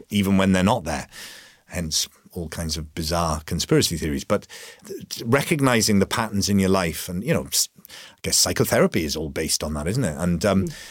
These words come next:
Speaker 1: and, and realizing that it's not as random. It's nowhere near as random.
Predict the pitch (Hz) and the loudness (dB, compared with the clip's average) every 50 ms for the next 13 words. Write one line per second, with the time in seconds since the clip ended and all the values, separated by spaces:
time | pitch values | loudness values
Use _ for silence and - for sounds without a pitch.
0 | - - - - 104 107 110 117 110 113 113 107 131 147 151 139 123 117 113 - | -20 -18 -6 0 4 4 4 4 6 6 6 8 6 6 4 4 4 2 2 2
1 | 110 110 104 104 107 127 123 - - - 135 143 156 156 - - 135 95 90 92 | 2 0 2 2 0 0 0 0 2 2 4 2 2 2 0 0 0 0 0 0
2 | 87 85 80 73 76 76 78 104 - - 151 143 139 127 127 123 123 135 139 120 | -2 -2 -2 -4 -6 -6 -6 -6 -4 0 0 2 2 4 4 6 6 6 6 4
3 | 98 - - 90 80 78 78 | 4 2 2 -2 -2 -4 -6